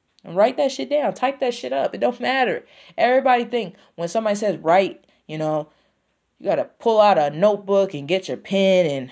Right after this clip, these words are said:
and sit there. You know, if you feel some type of way, you on your break at work, pull out your note, your notes, uh, on your phone and start typing. W-, the way that this all began for me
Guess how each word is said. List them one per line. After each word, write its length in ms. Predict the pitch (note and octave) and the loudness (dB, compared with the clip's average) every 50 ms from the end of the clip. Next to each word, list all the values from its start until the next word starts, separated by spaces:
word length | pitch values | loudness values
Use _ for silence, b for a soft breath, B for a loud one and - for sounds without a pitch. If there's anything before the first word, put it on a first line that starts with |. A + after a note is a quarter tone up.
| - | -12
and 200 | - D3 B2+ - | -10 -10 -10 -8
sit 260 | - - A3 G#3+ G#3 G3+ | -2 -2 -2 0 2 0
there. 140 | F#3 - | 0 0
You 140 | - G#3 A#3 | 0 0 -2
know, 280 | A#3 A#3 G#3 - - - _ _ _ _ _ _ - | 0 0 -2 -4 -6 -10 _ _ _ _ _ _ -6
if 180 | F#3+ G3 - | -6 -6 -6
you 80 | A#3+ A#3+ | -8 -2
feel 220 | A#3+ B3+ B3+ B3 | 0 2 2 2
some 120 | G#3+ A#3 G#3+ | 0 -2 -2
type 160 | A3+ A3 G3+ | -2 -2 -2
of 40 | G#3+ | -2
way, 100 | G#3 G#3 | -2 -2
you 160 | G3+ G3+ G3+ | 0 0 0
on 140 | G3+ G3+ G3 | 0 -2 -2
your 80 | F#3+ | -4
break 260 | F3+ F#3 F#3+ F3+ F3+ | 0 2 2 2 2
at 120 | E3+ C#3+ D3+ | 0 -4 -4
work, 300 | E3 D#3+ E3 D#3+ - _ _ _ _ _ _ _ _ _ _ _ _ _ _ _ _ _ _ _ _ | -4 -6 -6 -8 -12 _ _ _ _ _ _ _ _ _ _ _ _ _ _ _ _ _ _ _ _
pull 200 | - A#3 B3 - | -2 2 4 4
out 200 | A#3+ A#3 A#3 - | 4 4 4 2
your 120 | A3 G3 | 0 0
note, 360 | F#3 F#3+ G#3 G#3 F#3 - - - _ b b b b b b b | 0 2 2 2 0 0 -4 -10 _ b b b b b b b
your 140 | - D#3+ D#3+ | -6 -4 -4
notes, 500 | E3 F#3 G#3 G#3+ G#3 - - - - - b b b b b b b b _ - | 0 2 2 2 2 0 -4 -10 -18 -20 b b b b b b b b _ -4
uh, 140 | - E3+ - - | -2 -2 0 2
on 220 | D#3+ E3+ F3 E3 | 2 2 2 2
your 80 | D3+ D3 | -2 -4
phone 420 | - - G#3 G#3 G3+ G3+ G3 G3 G3 b b b b | -2 0 2 4 4 2 2 -2 -6 b b b b
and 120 | - D#3+ F3 | -10 -10 -4
start 240 | - A3 A3+ A#3 A#3 | -2 0 0 0 2
typing. 440 | C4 C#4+ C4+ - - D3 C#3 C#3 _ _ _ _ _ _ _ _ _ _ _ _ _ _ _ _ _ _ _ _ _ _ _ _ _ _ _ _ | 2 2 2 2 0 -6 -18 -20 _ _ _ _ _ _ _ _ _ _ _ _ _ _ _ _ _ _ _ _ _ _ _ _ _ _ _ _
W-, 300 | C#3+ D3+ D#3 F3 E3+ - | -16 -6 -4 -4 -4 -2
the 140 | - E3 E3+ | 0 0 2
way 180 | D#3+ G3 A3 A#3+ | 4 2 2 2
that 140 | A#3+ A3+ G#3 | 2 0 0
this 160 | A3 G#3+ - | -2 -2 2
all 140 | A3 G#3+ G#3+ | 4 4 4
began 360 | F#3+ G3 F3 G3 G3+ G#3 G#3 | 2 0 -2 -2 -2 -2 -2
for 120 | G#3 G3+ F#3+ | -2 -4 -4
me 300 | G3 G#3+ A#3 C4 C4 | -4 -4 -4 -4 -6